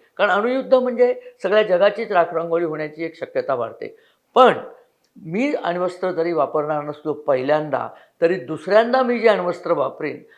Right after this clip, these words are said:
त्याच्यामध्ये तुमचा संपूर्ण देश संपवून टाकण्याची शक्ती माझ्याकडे असली पाहिजे, तर हे लिहिण्याला अर्थ आहे. तर तशी भारताकडे शक्ती आहे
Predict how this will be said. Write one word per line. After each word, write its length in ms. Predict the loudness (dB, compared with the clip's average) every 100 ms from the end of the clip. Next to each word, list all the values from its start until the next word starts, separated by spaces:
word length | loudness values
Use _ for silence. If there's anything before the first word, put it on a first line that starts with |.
| _
त्याच्यामध्ये 420 | 2 4 4 2
तुमचा 420 | 2 -2 -4 -2
संपूर्ण 480 | -2 -4 -4 -4 -2
देश 340 | 2 6 6 4
संपवून 320 | -2 -2 0
टाकण्याची 380 | -2 -2 -8 -8
शक्ती 300 | -12 -8 -6
माझ्याकडे 380 | -4 -4 -2
असली 240 | -6 -6 -12
पाहिजे, 260 | -12 -14 -16 _ _ _
तर 140 | 10 12
हे 120 | 12
लिहिण्याला 360 | 8 2 4
अर्थ 220 | 4 2 0
आहे. 140 | 0 -4 -18 _ _ -2
तर 40 | 4
तशी 200 | 4 6
भारताकडे 540 | 6 6 6 0 0 -2
शक्ती 380 | -4 -4 -2
आहे 460 | 0 -2 -6 -14 _